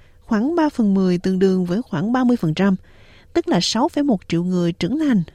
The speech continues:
mong đợi nhận được quà Giáng sinh năm nay, mà họ sẽ không bao giờ sử dụng hoặc mặc tới hết. Về giá trị tài chính,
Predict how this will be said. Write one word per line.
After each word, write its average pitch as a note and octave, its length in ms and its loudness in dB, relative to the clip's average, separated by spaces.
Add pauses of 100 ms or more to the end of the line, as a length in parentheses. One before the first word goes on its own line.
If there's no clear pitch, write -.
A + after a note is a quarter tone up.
(160)
mong E3 240 0
đợi D3 280 0
nhận D3+ 200 -2
được D#3 120 -4
quà D#3 140 -2
Giáng F#3 200 -2
sinh B3 200 0
năm A3 160 0
nay, A3+ 180 2 (680)
mà C4 100 0
họ G#3+ 340 2
sẽ B3 140 -2
không F4+ 240 -6
bao E4+ 100 2
giờ B3 240 4
sử F3+ 160 -2
dụng F3 300 2
hoặc E3 180 -8
mặc D#3+ 120 -4 (100)
tới F#3+ 200 0
hết. D4+ 200 -2 (1080)
Về D#3+ 120 2
giá E3+ 200 0
trị D3+ 160 2
tài E3 180 0
chính, A3 340 0